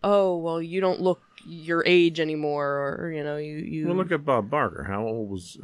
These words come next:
Speaker 2: he was, what, eighty-two, I think,
Speaker 1: Something,
Speaker 2: when
Speaker 1: when
Speaker 2: he
Speaker 1: he
Speaker 2: finally
Speaker 1: finally
Speaker 2: hung up
Speaker 1: retired.
Speaker 2: the, the pencil stick microphone.
Speaker 1: Right, right.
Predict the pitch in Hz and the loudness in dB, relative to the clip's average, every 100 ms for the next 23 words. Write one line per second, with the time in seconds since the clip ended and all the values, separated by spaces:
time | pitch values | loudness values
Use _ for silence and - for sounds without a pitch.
0 | 104 104 120 90 87 - 98 98 - 131 | -6 -4 -4 -4 -6 -4 -4 -4 -6 -2
1 | 139 110 92 - 95 90 - - 160 170 | 2 2 0 -4 -6 -6 -12 -4 -2 -2
2 | 151 143 147 151 156 151 98 156 151 - | -2 -2 -2 -2 -2 -2 0 0 0 0
3 | 147 151 139 139 - 165 90 87 82 87 | -2 0 0 0 -2 -4 -4 -4 -4 -12
4 | - - 87 - 90 87 85 87 85 85 | -20 -12 -8 -6 -6 -6 -8 -8 -8 -8
5 | 82 - 82 90 76 76 - 170 147 139 | -10 -12 -10 -10 -10 -12 -4 0 2 0
6 | - 147 - | 0 0 0